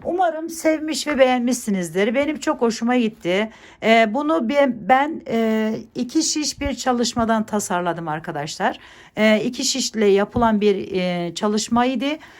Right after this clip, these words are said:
E, ondan böyle tunus işine çevirdim arkadaşlarım.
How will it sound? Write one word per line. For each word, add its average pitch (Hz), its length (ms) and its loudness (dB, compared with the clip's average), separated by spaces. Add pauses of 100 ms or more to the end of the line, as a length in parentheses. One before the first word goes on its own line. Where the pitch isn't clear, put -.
(180)
E, 240 220 2
ondan 247 760 2
böyle 220 280 4
tunus 254 360 -4
işine 202 600 -4
çevirdim 165 500 0
arkadaşlarım. 160 800 -2